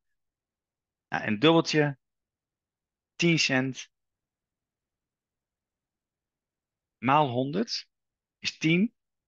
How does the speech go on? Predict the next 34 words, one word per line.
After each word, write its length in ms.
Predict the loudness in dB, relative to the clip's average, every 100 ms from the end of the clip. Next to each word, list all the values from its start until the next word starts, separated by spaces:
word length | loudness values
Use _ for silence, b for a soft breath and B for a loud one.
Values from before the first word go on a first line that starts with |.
| _ _ _ _ _ _ _ _ _ _ _ _
Maal 320 | 2 4 4
de 160 | 0 -6
contract 400 | -6 -6 -6 -6
size 360 | 0 0 -2
is, 140 | -8 -4
eh, 280 | 0 0 0
nul 240 | -2 -4
punt 160 | -4 -4
één 300 | -2 -2 -2
is 160 | -6
dus, 320 | -4 -2 -2
eh, 140 | -2 -4
één 320 | -4 -4 -4
dollar. 360 | -6 -10 -10 -12
Nou, 120 | -8
dat 120 | -6
klopt 260 | -4 -6 -4
dus. 380 | -2 -2 -4 _ _
Nou, 140 | -8 0
deze 240 | 2 2
haal 120 | -2
ik 100 | -4
even 220 | -8 -6 -2
weg. 300 | -2 -4 -18 _ _ _ _ _ _ _ _ _
En 100 | -4
dan 240 | -2 -2 -4
ga 240 | -8 -2 -2
ik 80 |
de 60 | -2
volgende 640 | -2 -2 -2 -6 -6 -6 _ _ _
aanpassing 640 | -2 0 2 0 0 -2 -2
doen. 300 | 0 -2 -6 _ _ _ -12
Dus 160 | -8
inderdaad, 720 | 0 0 2 2 2 -2 -10